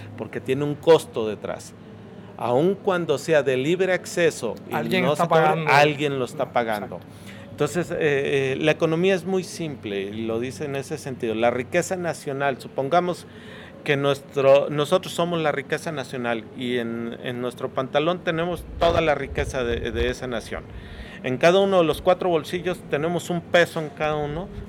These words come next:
Speaker 1: son cuatro pesos, eh, lo que tenemos ahí. La riqueza no cambia. Si dices tú,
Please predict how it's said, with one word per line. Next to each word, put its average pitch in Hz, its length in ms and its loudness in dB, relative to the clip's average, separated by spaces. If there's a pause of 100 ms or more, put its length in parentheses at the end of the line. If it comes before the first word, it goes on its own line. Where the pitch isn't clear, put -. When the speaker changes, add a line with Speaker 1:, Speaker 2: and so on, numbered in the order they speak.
(180)
Speaker 1:
son 160 180 -6
cuatro 156 340 -2
pesos, - 500 -8
eh, 139 320 -4
lo 131 140 -6
que 135 100 -12
tenemos 139 460 -6
ahí. 127 160 -6 (260)
La 123 120 2
riqueza 147 380 -4
no 165 160 -6
cambia. 127 260 -6 (420)
Si 131 140 -4
dices 170 340 0
tú, 180 260 4